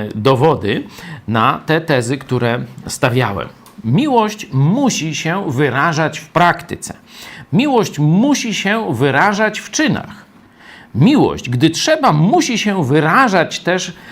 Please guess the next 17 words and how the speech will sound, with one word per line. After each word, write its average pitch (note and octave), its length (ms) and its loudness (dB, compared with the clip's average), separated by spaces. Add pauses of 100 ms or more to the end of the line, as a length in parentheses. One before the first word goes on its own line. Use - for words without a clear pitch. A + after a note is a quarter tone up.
(160)
w G2+ 120 -2
aktywności D#3 920 0 (280)
czy D3+ 400 0 (180)
poświęceniu D#3+ 800 0
finansowym. B3 880 0 (580)
To D#2+ 160 -2
przynajmniej A2+ 560 -2
mówi C3 400 -2 (380)
Pismo G#3+ 380 2
Święte, B2+ 480 -2
to, A2 420 0 (260)
e, F2 400 -8
opisuje C#3 720 2 (180)
bardzo B2 380 0
szczegółowo C#3+ 800 -2 (520)
apostoł A#2+ 720 -2 (340)
Paweł. A2+ 480 0